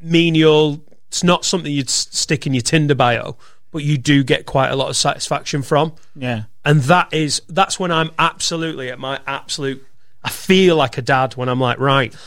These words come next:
Speaker 1: these are the jobs to do." And I fucking write my little list.
Speaker 2: Yeah.
Speaker 1: And I tick them off like a little nonce.
Speaker 2: Yeah.
Speaker 1: Like, and then what I do, this is stupid 'cause I'm not showing my workings to anyone. I write down one of the most ov-, like, easy ones ever.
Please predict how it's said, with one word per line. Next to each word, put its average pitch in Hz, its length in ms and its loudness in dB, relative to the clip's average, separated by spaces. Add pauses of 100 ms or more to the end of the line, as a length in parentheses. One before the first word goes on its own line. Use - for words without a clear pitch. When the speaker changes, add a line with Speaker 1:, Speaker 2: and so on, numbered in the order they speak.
(140)
Speaker 1:
these 190 380 -2
are 220 80 0
the 208 100 0
jobs 151 380 0
to 160 160 2
do." 120 400 -2
And 139 100 -2
I 117 60 -4
fucking 143 500 -2
write 160 280 2
my 147 80 -2
little 147 280 -2
list. - 460 -4 (160)
Speaker 2:
Yeah. 117 240 -4
Speaker 1:
And 147 140 0
I 139 120 0
tick - 360 -2
them 165 140 0
off 190 260 0
like 165 240 0
a 156 40 -2
little 143 260 -2
nonce. 160 520 0 (200)
Speaker 2:
Yeah. 127 220 -2
Speaker 1:
Like, 151 220 -2
and 160 180 2
then 185 440 2 (180)
what 175 160 4
I 175 80 4
do, 160 300 2
this 233 200 0
is 254 80 2
stupid 277 560 2
'cause 185 140 -2
I'm 202 80 2
not 269 140 0
showing 240 360 4
my 208 120 0
workings 190 540 0
to 151 120 0
anyone. 165 380 0 (400)
I 190 60 4
write 226 280 4
down 190 460 4
one 185 160 2
of 170 80 0
the 170 40 0
most 175 340 0
ov-, 175 300 0
like, 180 220 4
easy 190 320 0
ones 180 340 2
ever. 180 340 0